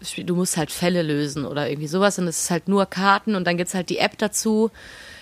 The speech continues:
Ähm, und auf den Karten steht manchmal drauf, irgendwie ist dann eine Karte ist eine Maschine, dann musst du das eingeben und diese Maschinen haben verschiedene Funktionen. Teilweise sind das Kamera-, also mit der Kamera oder so,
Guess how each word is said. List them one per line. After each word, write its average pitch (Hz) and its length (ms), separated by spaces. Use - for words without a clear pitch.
Ähm, 180 380
und 175 180
auf 160 100
den 170 140
Karten 160 300
steht - 180
manchmal 156 260
drauf, 151 340
irgendwie 151 420
ist - 160
dann 156 120
eine 156 200
Karte 156 240
ist - 140
eine 156 60
Maschine, 151 500
dann 139 160
musst 151 200
du 160 60
das 156 160
eingeben 165 600
und 147 120
diese 151 180
Maschinen 151 520
haben 147 160
verschiedene 156 340
Funktionen. 147 560
Teilweise 165 340
sind 160 140
das 151 160
Kamera-, 180 320
also 147 300
mit - 100
der 147 60
Kamera 190 580
oder 165 160
so, 165 360